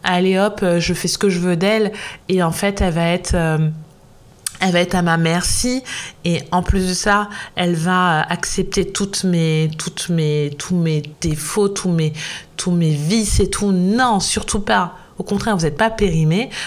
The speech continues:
Après, si lui, il veut pas de vous et qu'il veut aller avec une fille de vingt-deux ans, mais qu'il y aille, bon débarras. N'acceptez jamais n'importe quoi par rapport à votre âge.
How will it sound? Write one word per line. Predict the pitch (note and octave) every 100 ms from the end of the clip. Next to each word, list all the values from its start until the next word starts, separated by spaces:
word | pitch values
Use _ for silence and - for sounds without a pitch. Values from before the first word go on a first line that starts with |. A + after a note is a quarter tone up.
| -
Après, | F3 -
si | G#3+ - A3
lui, | G#3+ G3+
il |
veut | F3
pas | F3 F3
de | D#3+
vous | F3 F#3+ - -
et |
qu'il | - F3
veut | F3+
aller | E3+
avec | E3 -
une | E3+
fille | - E3+
de | E3
vingt-deux | E3 F3+ F#3 F3+
ans, | F#3+
mais | C#4
qu'il | D#4+ - F3
y | D#3 C#3 E3
aille, | G3+ G3+
bon | - D3 - C#4+ D4
débarras. | G3+ F3+ E3+ D3+ D3 C3 - - - - -
N'acceptez | G3 G3 - G#3 G#3
jamais | F3+ F#3+ G3
n'importe | G3 F3+ - - D3+
quoi | - F3+
par | - F#3
rapport | E3+ D#3+ D#3 E3+ D#3+ -
à | D#3
votre | D3 C#3 - F3
âge. | D#3 D3+ -